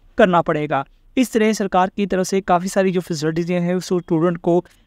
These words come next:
टाइम पर टाइम जो है वो प्रोवाइड की, क-, करती हैं।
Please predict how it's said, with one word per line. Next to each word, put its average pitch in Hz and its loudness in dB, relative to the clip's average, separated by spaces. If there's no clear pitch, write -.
टाइम 180 2
पर 185 4
टाइम 175 0
जो 175 2
है 170 2
वो 165 -2
प्रोवाइड 156 0
की, 175 -6
क-, 180 -2
करती 170 -2
हैं। 175 -2